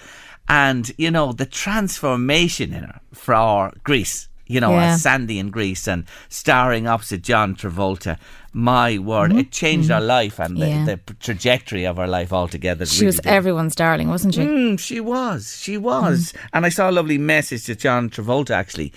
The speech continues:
Speaker 1: uh, posted
Speaker 2: Yeah,
Speaker 1: the last day. It was
Speaker 2: lovely.
Speaker 1: really touching what, what he had to say about her. But by God, did she battle for thirty years, thirty years breast cancer. She was diagnosed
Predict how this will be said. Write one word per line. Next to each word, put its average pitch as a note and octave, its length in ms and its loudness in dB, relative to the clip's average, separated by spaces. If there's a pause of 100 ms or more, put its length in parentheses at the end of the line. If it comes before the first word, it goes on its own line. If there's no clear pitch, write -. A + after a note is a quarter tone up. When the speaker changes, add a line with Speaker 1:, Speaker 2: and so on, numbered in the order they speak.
(320)
Speaker 1:
uh, F#2+ 220 0
posted G#3+ 300 4
Speaker 2:
Yeah, G#3 260 4
Speaker 1:
the G#3 60 -2
last G3+ 320 0
day. G3+ 60 -2
It F#3 40 2
was D#3+ 140 2
Speaker 2:
lovely. D3+ 80 -2
Speaker 1:
really E3+ 200 -2
touching B2 500 -6
what, G2 240 2
what G#2 160 -2
he G#2 100 -2
had G2+ 180 -4
to F#2+ 80 -12
say F#2+ 240 -2
about F2+ 260 0
her. F2+ 140 0 (320)
But - 120 -6 (120)
by F#3+ 420 0
God, C#3 320 0
did F#2 160 -8
she A2 220 -4
battle F2+ 400 0
for C3 160 -8
thirty - 340 -4
years, G3 420 -4
thirty G3 300 -8
years F#3 320 -4
breast A#2 320 -2
cancer. G2 340 -6
She A#2 120 -12
was A#2 80 -8
diagnosed C3+ 560 -2